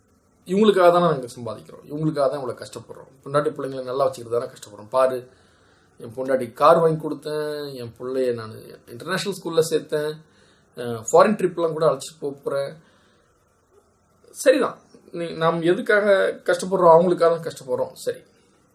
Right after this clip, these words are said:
இதில் நாம் என்ற இண்டிவிஜுவாலிட்டி, ஒரு தனி மனிதன் அடிபட்டு போகிறான். அது மட்டும் இல்ல,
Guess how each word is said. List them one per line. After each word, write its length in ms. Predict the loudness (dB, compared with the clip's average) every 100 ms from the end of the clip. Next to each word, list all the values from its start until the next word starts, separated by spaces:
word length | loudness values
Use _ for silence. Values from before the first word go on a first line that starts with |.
| _ _ _ _ _ _ _ -10
இதில் 300 | 2 2 4
நாம் 400 | 2 4 2 -2 -16 _ _ _ _ _ _ _ -8
என்ற 360 | -6 -4 -6 -4
இண்டிவிஜுவாலிட்டி, 880 | -2 0 0 2 0 0 -6 -18 _ _ _ _ _ _ _ _ -12
ஒரு 200 | -10 -6
தனி 240 | -4 0
மனிதன் 320 | 0 -2 -4
அடிபட்டு 360 | -6 -8 -10 -16 -16
போகிறான். 420 | -18 -18 -20 -20 -20 _ _ _ _ _ _ _ _ _ _ _ _ _ _ _ _ _ _
அது 160 | -6 -4
மட்டும் 280 | -4 -4
இல்ல, 340 | -4 -2 -2